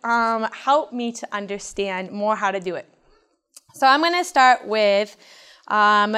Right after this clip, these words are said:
something that you see every day. Well, you know what?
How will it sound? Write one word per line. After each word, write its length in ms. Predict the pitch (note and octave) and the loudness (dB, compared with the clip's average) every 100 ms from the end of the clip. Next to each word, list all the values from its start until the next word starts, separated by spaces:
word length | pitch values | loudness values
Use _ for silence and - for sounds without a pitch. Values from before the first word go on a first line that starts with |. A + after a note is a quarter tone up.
| G#3+ | -6
something 760 | - C4 D4+ C#4 B3+ B3 C#4+ A#3+ | 0 0 0 -2 -2 -2 -4 -4
that 300 | A3 A3 A3 | 0 0 -2
you 200 | A3+ A#3+ | -8 -8
see 680 | - - A#3 A3 G#3+ G#3 G3+ _ _ _ _ _ _ _ _ | -10 -10 -8 -6 -8 -10 -14 _ _ _ _ _ _ _ _
every 240 | A3+ A3+ A#3 | -4 -4 -2
day. 340 | G#3 F3 G3 - | -4 -4 -6 -4
Well, 360 | C4+ B3+ B3+ B3 | 2 4 2 -2
you 120 | C#4 | -6
know 140 | D4 | -4
what? 220 | D4 D4+ | 0 -2